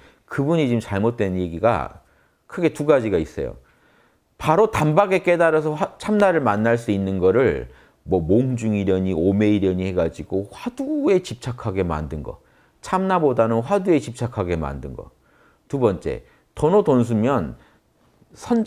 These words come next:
이, 이분들은 아셨어요. 이분, 이분들, 이분들하고 지금 서-, 성철 스님하고 다릅니다. 도노 돈수론이. 이분들은 철저히 에고 세계는 안 봐요.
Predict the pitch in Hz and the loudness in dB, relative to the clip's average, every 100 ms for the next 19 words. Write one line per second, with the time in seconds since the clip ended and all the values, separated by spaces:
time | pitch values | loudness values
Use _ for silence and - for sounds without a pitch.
0 | - 175 220 214 135 151 165 247 226 190 | -2 0 2 0 0 2 2 4 4 4
1 | 139 117 185 - 139 113 131 208 202 185 | 4 2 0 0 0 2 2 2 0 -2
2 | - 131 151 208 220 185 165 151 123 139 | -6 -4 2 4 4 4 4 4 2 2
3 | 202 208 190 165 156 143 127 131 127 120 | 4 6 6 4 2 0 2 2 2 -2
4 | 135 143 196 185 190 170 151 131 117 - | -6 -6 -4 0 0 0 0 2 0 0
5 | 107 131 113 107 104 107 107 104 92 101 | 0 2 2 2 2 2 2 2 -2 0
6 | 90 98 135 - - _ - 117 151 180 | -2 -2 -6 -12 -20 _ 2 2 4 2
7 | 165 143 127 214 190 190 165 107 113 143 | 2 2 0 0 2 4 4 4 4 4
8 | 151 147 131 110 92 110 127 80 60 | 2 2 2 0 0 2 2 0 -4